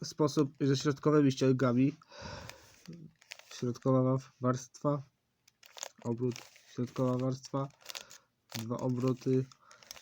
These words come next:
środkowa warstwa i obrót. Tak, tak, tak, tak, tak jest prostszy sposób. Jeszcze raz go pokażę.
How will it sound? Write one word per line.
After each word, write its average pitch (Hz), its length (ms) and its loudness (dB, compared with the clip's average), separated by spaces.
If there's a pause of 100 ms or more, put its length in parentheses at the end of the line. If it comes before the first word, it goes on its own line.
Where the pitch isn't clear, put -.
(220)
środkowa 131 460 -2
warstwa 131 500 -2 (1120)
i 117 160 0
obrót. - 420 -10 (840)
Tak, 147 320 4
tak, 127 140 2 (1300)
tak, 120 180 2 (120)
tak, - 260 -6 (100)
tak - 180 -2
jest 110 180 -8
prostszy 156 640 -6 (140)
sposób. 165 520 -4 (2250)
Jeszcze 117 280 0
raz 117 160 4
go 113 120 0
pokażę. 127 600 2